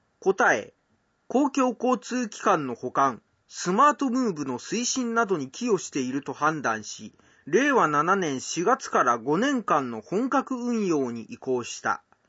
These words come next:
さらなる利便性向上の観点から、民有地のステーション増設に努める。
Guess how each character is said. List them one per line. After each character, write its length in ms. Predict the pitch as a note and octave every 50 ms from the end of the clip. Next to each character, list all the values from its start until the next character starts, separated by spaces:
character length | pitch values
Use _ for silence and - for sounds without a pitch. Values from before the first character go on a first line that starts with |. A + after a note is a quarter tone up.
| _ _ _ _ _ _ _ _ _
さ 240 | - - - G3 -
ら 120 | D4+ D4
な 140 | C4 A#3+ G#3
る 140 | F3 D#3+ C#3+
利 120 | C#3+ C#3+
便 220 | D#3 G3+ A3 A3+ G#3
性 280 | - - A3 G#3 G3
向 280 | F#3+ - E3+ G3 G#3+ A3
上 240 | F3+ G#3+ G#3 G#3 G3+
の 140 | G3+ G3+
観 260 | G3 - G#3+ G#3 G3 F3+
点 220 | - E3 D3 C#3
か 160 | - C3 A#2
ら、 200 | A2 G#2+ G2+ - - _ _ _
民 320 | C#3 D#3+ G3+ A#3+ C4+ C#4+ D4
有 200 | C#4+ C#4 C4+ G#3
地 160 | - - F3
の 140 | D3 C3 B2
ス 140 | - -
テ 180 | - C4+ C4+ C4
ー 20 |
シ 140 | A3+ - -
ョ 60 | -
ン 120 | C#3+ C3+ B2+
増 200 | B2+ D#3 F3 G3+
設 300 | - G#3 G3 - - E3
に 180 | D#3+ D3+ C#3 - - - -
努 120 | D3+ B2+
め 140 | A#2+ A2+ G2+
る。 160 | - -